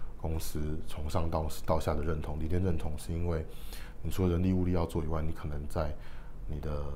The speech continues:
主管的管理方式、你作业员的作业方式，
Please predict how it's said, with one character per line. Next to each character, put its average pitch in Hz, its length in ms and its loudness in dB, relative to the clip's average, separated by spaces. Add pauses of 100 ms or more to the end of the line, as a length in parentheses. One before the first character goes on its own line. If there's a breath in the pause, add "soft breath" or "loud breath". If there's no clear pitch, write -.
(340)
主 87 200 0
管 80 340 4
的 78 100 -2
管 80 220 0
理 82 100 2
方 82 220 0
式、 - 180 -2
你 76 300 -4
作 98 180 2
业 95 100 6
员 73 220 2
的 78 80 0
作 90 220 2
业 85 80 4
方 80 240 0
式， 82 240 0